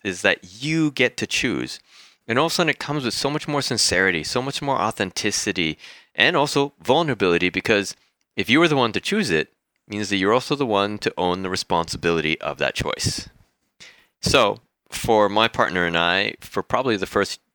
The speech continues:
year, two years or so of our relationship, we made a practice of every month coming together, sitting down,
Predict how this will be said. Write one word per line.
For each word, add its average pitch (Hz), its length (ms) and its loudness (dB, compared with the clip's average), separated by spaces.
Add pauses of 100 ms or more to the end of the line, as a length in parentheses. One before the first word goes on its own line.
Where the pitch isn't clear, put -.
(220)
year, 90 380 2
two 95 220 -4
years 92 420 0
or 87 60 -4
so 87 200 0
of 82 120 0
our 80 80 2
relationship, 90 640 0 (560)
we 127 160 0
made 156 180 0
a - 40 0
practice 101 600 0
of 87 160 -6
every 117 240 0
month 92 540 -2 (600)
coming 120 280 0
together, 107 300 2
sitting 127 340 0
down, 87 400 0